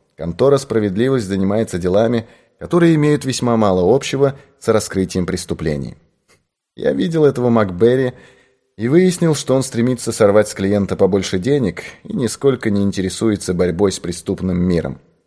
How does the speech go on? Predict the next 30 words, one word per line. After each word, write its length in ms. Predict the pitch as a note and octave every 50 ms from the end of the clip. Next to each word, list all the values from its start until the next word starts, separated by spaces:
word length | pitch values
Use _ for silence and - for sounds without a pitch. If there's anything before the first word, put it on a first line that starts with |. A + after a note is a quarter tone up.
| _
с 80 | _ -
этой 320 | F2+ E2+ F2+ F2 E2 D#2+ - _ _ _ _ _ _ _
язвой 500 | - E2+ G#2+ B2 A#2+ G#2+ F#2 F#2 G2 F#2
современного 640 | - - G2 F#2+ G2+ G2+ G2+ F#2+ F#2 F#2 F#2 F#2 F2+
человечества. 760 | - - F#2 G2 F#2 E2+ D2+ - - B1+ - - - - - _ _ _ _ _ _ _ _ - - - - _
Кроме 260 | - A2+ B2 C3+ C3+
того, 220 | D3 C#3 D#3+ F#3
мне 180 | F3+ E3 D3 C#3+
удалось 340 | C#3 C#3 C#3 C#3+ D3+ D3 C3
сделать 400 | A#2 B2 C#3+ C#3 C#3 - - - -
очень 340 | G#2 C3+ C#3 - D3+ D3+ D3
интересные 480 | D3 C#3 C#3 A#2+ B2 A#2+ - - B2
наблюдения 600 | B2 B2 A#2 B2 B2+ B2+ C3+ D#3+ D#3+ C#3 G#2 F2 D#2+
относительно 720 | D2+ - E2 E2+ - - F#2 - G2 G2 G2 F#2+ F#2 - - _ _ _ _
характера 580 | - - A#2+ C#3 C3+ A2 E2+ - - - - E2+
этого 280 | E2 E2 E2 E2 E2 E2
человека, 560 | - E2+ E2+ E2+ E2+ F2 F2+ F#2+ - - B2
и 60 | A#2+
я 120 | A2 G2
думаю, 320 | F2+ F#2+ G#2 G#2+ A2 G#2 F#2+
что 180 | - - F2
в 60 | D#2+ -
скором 360 | - - F#2 F2 E2+ E2 D#2
времени 520 | D#2+ G#2 C#3 D3+ D3 - - C#3 C#3 C#3 _ _ _ _ _ _ _ _ _ _ _ _ _ _ _ _ -
нам 200 | - - - D3
придётся 440 | C#3+ C#3+ B2+ C3+ C#3 B2+ - -
надеть 360 | A#2 G#2+ G#2 F#2 G#2+ G2+ - G2
на 80 | F#2
него 200 | F2+ F2+ E2+ E2
браслеты. 640 | D#2 D#2+ D#2 - - - D2+ D2+ C#2+ - A#1+ A#1